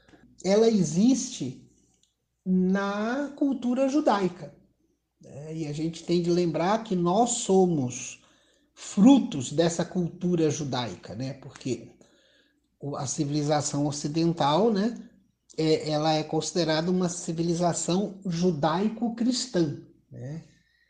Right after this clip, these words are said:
Então, nós temos influência não só do cristianismo, mas também do judaísmo, né?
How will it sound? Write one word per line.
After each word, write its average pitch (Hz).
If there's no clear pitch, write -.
Então, 151
nós 196
temos 208
influência 143
não 165
só 160
do 143
cristianismo, 170
mas 208
também 214
do 208
judaísmo, 151
né? 113